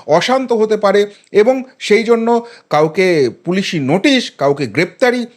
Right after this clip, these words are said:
অনেক কিছু কড়া পদক্ষেপের পথে হাঁটছে। এমনকি এই ফেক নিউজ ছড়ানোর দায়ে প্রখ্যাত দুই ডাক্তার ডক্টর কুণাল সরকার এবং ডক্টর সুবর্ণ গোস্বামী, তাদেরকে অবধি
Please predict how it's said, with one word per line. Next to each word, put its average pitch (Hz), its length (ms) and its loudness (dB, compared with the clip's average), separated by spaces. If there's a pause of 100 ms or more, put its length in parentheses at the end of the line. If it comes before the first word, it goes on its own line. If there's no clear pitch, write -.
(120)
অনেক 285 340 -2
কিছু 160 240 -4
কড়া 226 360 2
পদক্ষেপের 196 580 -4
পথে 165 260 -4
হাঁটছে। 151 320 -4
এমনকি 170 460 -2 (720)
এই 202 220 2
ফেক 196 320 0
নিউজ 214 340 -2
ছড়ানোর 175 500 0
দায়ে 160 280 2 (280)
প্রখ্যাত 247 540 -2
দুই 190 380 0
ডাক্তার 170 540 0
ডক্টর 160 280 -2 (240)
কুণাল 262 320 0
সরকার 196 420 0
এবং 180 200 -4
ডক্টর 175 220 -2
সুবর্ণ 240 460 -2
গোস্বামী, 196 480 -2
তাদেরকে 240 520 -4
অবধি 226 300 -2